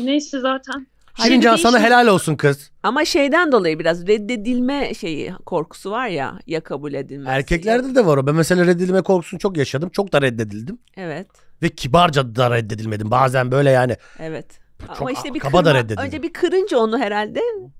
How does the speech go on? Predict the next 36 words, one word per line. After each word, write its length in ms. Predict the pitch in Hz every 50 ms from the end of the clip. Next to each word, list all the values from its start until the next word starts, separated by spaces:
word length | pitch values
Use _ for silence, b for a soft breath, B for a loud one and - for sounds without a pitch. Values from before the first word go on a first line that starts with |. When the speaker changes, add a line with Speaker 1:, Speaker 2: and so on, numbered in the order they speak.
| - - - - - _ _ -
Speaker 2:
bir 40 |
kez 260 | 262 - 226 226 220 214
reddedilince 640 | 220 214 185 - 175 170 170 151 151 170 - 240 240
hani 280 | 233 202 165 170 170 - 196
dünyanın 340 | 214 196 170 151 139 131
sonunda 400 | 160 - - 180 151 160 220 233
değil. 100 | 220 247
Speaker 3:
Ha, 100 | 277 254
tabii 240 | 180 370 370 233 160
tabii, 200 | - 214 170 139
öyle 160 | 175 208 214
düşünmeye 320 | 180 - - 120 120 113 107
başlıyorsun. 500 | 101 95 90 - 98 95 90 - - 87 -
Speaker 2:
Ama 160 | - 214 226
mesela 200 | 226 226 247 262
hiç 220 | 269 277 240 - 233
reddedilmediysen 880 | 233 208 175 180 214 190 214 214 202 175 165 151 143 - - 220 254 269
muhtemelen 520 | 220 202 226 - 202 190 185 208 240 247
gö-, 160 | 240 233 208
gözünde 420 | 202 233 226 202 202 208 196 180 156
büyütüyorsun. 500 | 151 143 - - 147 - - - - - _ -
Speaker 3:
Tabii, 120 | 180 175
Speaker 2:
Belki, 160 | 156 143 -
Speaker 3:
tabii. 120 | - 160 165
Speaker 2:
bilmiyorum. 420 | 175 180 160 151 123 131 135 - _ _ _ _
Speaker 3:
Orta 400 | - 170 190 190 - 233 233 240
birde 140 | 233 240 233
mi, 80 | 208
orta 220 | 185 185 180 - 220
ikide 220 | 208 - 202 214 226
mi 80 | 214
ne? 80 | 190 151
Çıkma 260 | - - - 196 214
teklifini 340 | - 226 190 202 202 220 180
tam 220 | - 196 202 175
bilemiyordum. 500 | 170 180 214 226 220 180 165 175 247 262